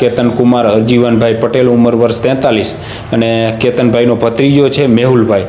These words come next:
આ બંને જ્યારે સવારના તેઓના કારખાને જઈ રહ્યા હતા, ત્યારે હળવદ હાઈવે ઉપર હોટલ વનવગડો નજીક તેઓની કાર લઈને પસાર થઈ રહેતા એ સમયે કાર અને ટ્રેલર વચ્ચે અકસ્માત સર્જાણો.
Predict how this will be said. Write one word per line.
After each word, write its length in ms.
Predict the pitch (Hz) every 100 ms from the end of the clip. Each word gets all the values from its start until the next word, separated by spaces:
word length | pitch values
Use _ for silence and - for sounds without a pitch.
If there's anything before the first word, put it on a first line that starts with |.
| - - -
આ 60 | 117
બંને 260 | 123 135 143 123
જ્યારે 200 | 127 123 113
સવારના 420 | 123 131 131 131 127
તેઓના 280 | 123 123 117 117
કારખાને 400 | 117 120 127 120
જઈ 180 | 117 120
રહ્યા 220 | 127 123 120
હતા, 160 | 120 117 120
ત્યારે 280 | 120 123 120 113
હળવદ 260 | 110 120 117
હાઈવે 180 | 110 120 120
ઉપર 180 | 120 120 110
હોટલ 260 | 110 120 113
વનવગડો 480 | 117 117 120 117 113
નજીક 300 | 113 120 117 120
તેઓની 340 | 120 117 113 117
કાર 140 | 120 120
લઈને 180 | 120 117 113
પસાર 260 | 113 120 117
થઈ 140 | 123 127
રહેતા 260 | 120 117 113 110
એ 20 | 110
સમયે 380 | 131 139 107 98 - - - - - -
કાર 180 | 123 135
અને 160 | 135 127
ટ્રેલર 340 | 113 123 127 123
વચ્ચે 200 | 123 123 120
અકસ્માત 420 | 117 127 131 127 -
સર્જાણો. 400 | 123 127 131